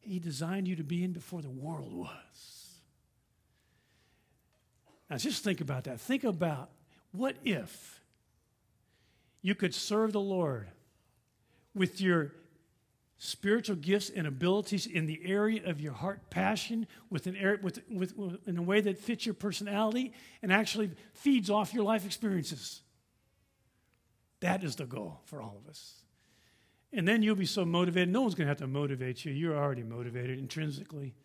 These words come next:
because you're doing what you were made to do.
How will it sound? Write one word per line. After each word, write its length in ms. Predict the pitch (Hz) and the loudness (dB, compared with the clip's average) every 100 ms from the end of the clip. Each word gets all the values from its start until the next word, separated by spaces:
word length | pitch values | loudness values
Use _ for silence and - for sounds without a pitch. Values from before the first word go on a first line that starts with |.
| _ _ _ _ _ | _ _ _ _ _
because 260 | - 139 127 | -10 -6 -6
you're 100 | 127 | -4
doing 320 | 151 170 156 | 0 0 0
what 140 | 156 | -6
you 100 | 131 | -8
were 80 | 113 | -10
made 340 | 104 123 117 110 | -8 -8 -8 -12
to 80 | |
do. 200 | 110 - | -16 -16